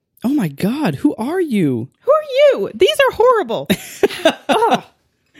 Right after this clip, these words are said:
Speaker 1: At least, at least now, I, like, you're not gonna be competing for me with the pears. The, oftentimes, the pear, it, like, I save it for last in, in a grouping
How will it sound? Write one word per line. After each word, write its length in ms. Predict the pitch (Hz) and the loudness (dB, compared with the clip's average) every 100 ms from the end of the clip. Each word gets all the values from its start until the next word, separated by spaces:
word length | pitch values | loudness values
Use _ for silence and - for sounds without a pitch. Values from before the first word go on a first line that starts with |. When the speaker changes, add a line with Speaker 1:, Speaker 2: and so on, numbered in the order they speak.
| - _ - - | -20 _ -6 -2
Speaker 1:
At 80 | 180 | 2
least, 220 | 320 - | 0 0
at 80 | - | -2
least 180 | 311 196 | 0 0
now, 180 | 175 196 | -2 0
I, 180 | 143 147 | 0 -2
like, 180 | 143 135 | -2 -2
you're 100 | 143 | -2
not 80 | 165 | 0
gonna 100 | 156 | -2
be 100 | 143 | -2
competing 460 | 139 123 170 160 143 | -4 -4 -2 -2 -4
for 100 | 127 | -4
me 140 | 123 | -4
with 100 | 120 | -4
the 60 | 113 | -8
pears. 340 | - 127 101 | -4 -4 -2
The, 260 | 127 - 151 | -2 -2 -2
oftentimes, 640 | 165 220 269 214 156 143 135 | -2 0 -2 -2 -2 -2 -4
the 60 | |
pear, 380 | 123 135 170 127 | -4 -2 0 -2
it, 240 | - 123 - | -2 -2 -2
like, 140 | 123 | -2
I 60 | 120 | -2
save 280 | - 139 123 | -2 -2 -2
it 120 | - | -4
for 120 | 110 | -4
last 360 | 110 131 110 - | 0 -2 -4 -4
in, 300 | 110 104 - | -4 -4 -4
in 120 | 113 | -4
a 100 | 107 | -2
grouping 460 | 104 113 71 - | -2 -4 -6 -10